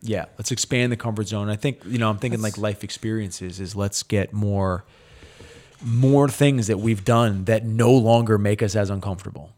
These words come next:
Speaker 2: Oh, dude, a thousand,
Speaker 1: Right?
Speaker 2: a thousand percent. The life experience, the life experience reference is, like, that always hits me 'cause
Speaker 1: It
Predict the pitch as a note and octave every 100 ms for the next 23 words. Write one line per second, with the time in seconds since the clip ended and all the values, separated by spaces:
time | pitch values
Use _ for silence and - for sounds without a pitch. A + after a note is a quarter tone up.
0 | _ _ _ - E2+ - F#2+ F2 _ G2
1 | G2 F#2+ G2+ G2+ - _ G2+ - - -
2 | F2+ F2+ F2 E2 E2+ - D#2+ - _ -
3 | E2 D#2+ - F2 E2 E2 - - - E2
4 | D#2+ - - _ - C3 G3+ A3 - E3+
5 | C3+ A2 G#2 F2+ E2+ - - F#2+ D#2+ -
6 | _ _ - - - _ B2 D3+ D3 A2
7 | - - - - - G#2